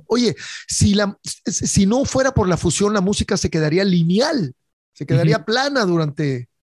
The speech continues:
Speaker 2: Mira,
Speaker 1: años,
Speaker 2: y eso
Speaker 1: ¿no?
Speaker 2: es algo muy natural para nosotros como latinoamericanos. Eso no nos cuesta tanto trabajo como sí les cuesta a los norteamericanos, que sí son más de poner en diferentes cajones las cosas, ¿no?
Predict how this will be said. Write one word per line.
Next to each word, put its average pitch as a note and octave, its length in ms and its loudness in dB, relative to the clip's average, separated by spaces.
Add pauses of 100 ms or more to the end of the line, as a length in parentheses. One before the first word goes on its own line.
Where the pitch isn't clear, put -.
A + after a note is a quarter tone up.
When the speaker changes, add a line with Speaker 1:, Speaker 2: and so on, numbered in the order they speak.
(240)
Speaker 2:
Mira, F#3 180 2
Speaker 1:
años, F3+ 120 2
Speaker 2:
y F#3+ 60 2
eso G3 100 0
Speaker 1:
¿no? A3 60 2
Speaker 2:
es G#3+ 200 0
algo G3+ 220 2
muy G3+ 200 4
natural F3 580 0 (100)
para C3 260 0
nosotros D3+ 460 0
como C3+ 200 0
latinoamericanos. A#2 1200 -2
Eso D3+ 420 0
no D3 220 6
nos F3 160 0
cuesta D#3 420 -2
tanto D#3 260 2
trabajo C#3 380 2
como C#3 180 2
sí E3+ 160 -2
les E3 200 2
cuesta D3+ 560 0 (320)
a B2+ 40 0
los C3+ 140 4
norteamericanos, D3+ 640 2
que D#3+ 100 0
sí E3 160 2
son E3 240 0
más D#3+ 360 0 (320)
de C#3 120 0
poner C#3+ 340 2
en C3+ 380 0
diferentes C#3 460 0
cajones C#3 500 0
las A#2 160 -4
cosas, B2+ 480 -4
¿no? D3+ 180 -2